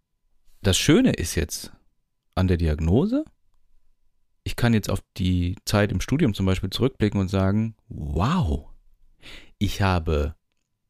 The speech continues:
nicht voll abgelust und hab da irgendwie im, im vierten Anlauf mit vier null meine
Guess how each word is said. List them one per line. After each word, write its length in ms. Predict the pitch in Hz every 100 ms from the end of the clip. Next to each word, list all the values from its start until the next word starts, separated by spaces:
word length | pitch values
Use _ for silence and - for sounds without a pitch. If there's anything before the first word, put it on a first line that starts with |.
| _ _
nicht 640 | 78 95 95 - - - - _ _ _
voll 380 | - - 107 101
abgelust 960 | - - 143 143 147 175 226 - - - _ -
und 320 | 107 101 104
hab 160 | 110
da 100 | -
irgendwie 360 | 101 95 98 104 95 117
im, 240 | - 101 95
im 160 | 98
vierten 400 | 95 - 135 135
Anlauf 420 | - 110 113 113 110
mit 180 | 107
vier 220 | - 117 113
null 220 | 107 107
meine 240 | 101 92